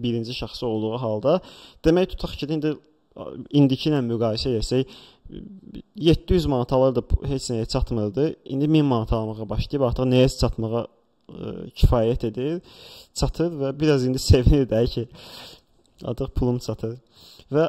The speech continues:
atasına məktubu var, ə, onu oxuyacağam indi sizin üçün. Daha doğrusu, atasının buna məktubu var,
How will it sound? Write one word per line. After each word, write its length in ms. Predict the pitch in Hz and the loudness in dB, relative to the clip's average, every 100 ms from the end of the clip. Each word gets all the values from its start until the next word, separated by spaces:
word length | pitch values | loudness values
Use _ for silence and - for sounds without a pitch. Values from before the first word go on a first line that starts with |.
| - | 2
atasına 440 | - 156 - 180 196 | 2 2 0 -2 0
məktubu 440 | 147 - 147 143 131 | -2 -2 -6 -4 0
var, 340 | 113 120 147 156 - - - - _ _ - | 0 2 0 -4 -16 -20 -20 -20 _ _ -8
ə, 600 | 120 123 123 120 117 117 - | -2 0 0 -2 -2 -4 0
onu 220 | 143 151 | 2 4
oxuyacağam 460 | - 127 117 123 113 | 4 2 2 0 0
indi 200 | 107 113 | -2 -6
sizin 220 | - 117 | -8 -8
üçün. 260 | - - - - - - - - - - _ _ _ _ _ - | -8 -12 -12 -20 -20 -18 -18 -20 -20 -20 _ _ _ _ _ 0
Daha 120 | 139 | 2
doğrusu, 200 | 147 - | 2 0
atasının 600 | - - - - 147 156 120 | 0 6 6 4 2 2 2
buna 280 | 113 110 104 | 2 0 -4
məktubu 460 | 123 - - 107 | -4 -4 -4 -4
var, 200 | 107 131 | -2 -2